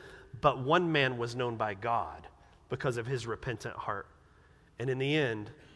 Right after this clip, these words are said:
there was the others and there was the saved. That's some heavy stuff right there. But that's totally the reality. There's a phrase about this story that's been said before.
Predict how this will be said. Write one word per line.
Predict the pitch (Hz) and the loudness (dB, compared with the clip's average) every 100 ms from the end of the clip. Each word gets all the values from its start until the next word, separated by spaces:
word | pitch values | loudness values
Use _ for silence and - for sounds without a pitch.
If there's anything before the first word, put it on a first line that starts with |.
| - - - | -20 -20 -8
there | 117 | -6
was | 113 110 | -4 -4
the | 113 | 4
others | 143 156 175 175 - - - | 4 6 2 0 -8 -12 -12
and | 120 | -6
there | 120 | -2
was | 113 110 - - - | -2 -2 -6 -16 -14
the | - | -10
saved. | - 104 85 - - - - _ - _ _ _ _ _ - - _ - _ - | -6 -6 -8 -14 -20 -20 -20 _ -20 _ _ _ _ _ -20 -20 _ -20 _ -2
That's | 165 - | -2 0
some | 165 | 2
heavy | 143 120 | 2 0
stuff | 117 175 165 | -2 -2 -2
right | 127 101 | -2 -4
there. | 101 92 - - _ _ - - - _ - - - | -8 -8 -18 -20 _ _ -20 -20 -20 _ -20 -20 -6
But | 135 | 4
that's | 151 151 - - - - - | 6 4 -2 -10 -20 -20 -8
totally | - 202 196 135 127 139 | 6 8 8 6 4 0
the | 139 | 0
reality. | 139 143 147 131 | 4 6 8 8
There's | 127 143 | 4 2
a | 139 | 2
phrase | - 175 180 160 | 8 10 10 10
about | 147 147 | 8 8
this | 147 135 | 8 4
story | - 160 156 143 | 2 4 8 8
that's | 127 - | 6 0
been | 131 | -4
said | - 139 135 | 2 2 2
before. | 131 139 120 | 2 2 2